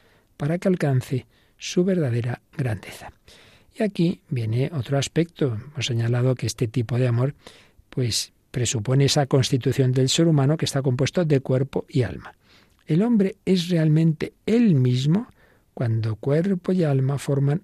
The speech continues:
una unidad íntima. El desafío del eros puede considerarse superado cuando se logra esta unificación. Si el hombre pretendiera ser solo espíritu y quisiera rechazar la carne,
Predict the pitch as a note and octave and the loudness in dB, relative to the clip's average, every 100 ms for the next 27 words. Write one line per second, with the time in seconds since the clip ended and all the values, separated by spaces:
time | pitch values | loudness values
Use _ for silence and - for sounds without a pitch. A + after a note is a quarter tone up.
0 | _ D3 E3 F#3+ F#3 D#3 B2 D#3 E3 - | _ 0 2 2 2 2 0 -2 -6 -14
1 | _ _ _ G#3+ A3 C3+ A2 G2 D#2+ - | _ _ _ 4 4 2 -2 -8 -8 -14
2 | _ _ _ _ _ _ _ B2 A2 G#2 | _ _ _ _ _ _ _ -4 -2 -4
3 | G#2 - D3+ F3+ E3 C#3+ C#3+ - - C#3 | -4 0 0 2 2 0 -2 -8 -2 0
4 | C#3 C#3+ C#3 - C3 C#3+ D3+ - A2 - | 2 0 0 0 -2 -2 -2 -4 -6 -6
5 | D#3 E3 D#3+ D#3+ E3 F3+ E3 F3 F3+ F3+ | -2 0 0 2 2 2 2 2 2 0
6 | - - - G#3+ A3+ E3+ B2+ A2+ G#2+ G3 | 0 -6 -2 4 4 4 0 -4 -2 -2
7 | - _ _ _ _ _ _ _ - - | -2 _ _ _ _ _ _ _ -10 -6
8 | G#2 C3 D#3 D#3 - - C#3+ C#3 C#3+ C#3+ | -2 0 2 0 -6 0 0 2 2 4
9 | D#3 C3 D#3 C#3+ - D3+ D#3 D3+ - G#3+ | 2 2 2 2 4 4 6 4 2 2
10 | G3+ A2+ - - _ _ _ _ _ _ | 2 2 -4 -20 _ _ _ _ _ _
11 | - - - F3+ F#3 E3+ E3+ D3+ D3 - | -6 -2 2 2 4 4 4 4 2 2
12 | F3+ F#3+ E3 B2 - G#3 A3+ A2 G#2 | 0 4 2 2 0 0 2 0 -4